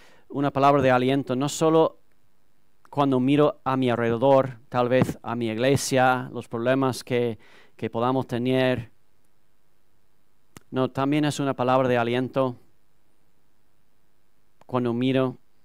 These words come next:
para adentro. Cuando pienso en mis propias luchas, cuando pienso en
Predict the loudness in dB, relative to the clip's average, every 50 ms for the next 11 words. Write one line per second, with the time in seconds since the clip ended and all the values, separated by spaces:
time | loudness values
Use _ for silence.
0 | -20 -20 -12 -6 -4 -2 -2 -2 -4 -6 -6 -10 -10 -12 -12 -14 -16 -20 -20 -20
1 | -20 -20 -20 -20 -20 -20 -20 -20 -20 -20 -20 -20 -20 -20 -20 -20 -20 -20 -20 -20
2 | -20 -20 -20 -20 -20 -20 -20 -20 -20 -20 -20 -20 -20 -20 -20 -20 -20 -20 -20 -20
3 | -20 -20 -20 -20 -20 -20 -20 -10 -6 -6 -4 -4 -4 -2 0 0 0 0 2 4
4 | 4 6 6 4 2 0 -6 -16 -20 -20 -20 -20 -20 -20 -20 -20 -20 -20 -18 -10
5 | -6 -4 -2 -2 -4 -4 0 2 2 2 4 2 0 0 0 -2 -2 -2 -2 -2
6 | -2 -2 -4 -4 -4 -6 -6 -6 -6 -6 -6 -8 -10 -18 -20 -20 -20 -20 -20 -20
7 | -20 -20 -20 -20 -20 -20 -20 -20 -20 -20 -20 -20 -20 -20 -18 -12 -8 -6 -6 -6
8 | -4 -2 0 0 0 2 2 2 2 2 2 0 -2 -6 -8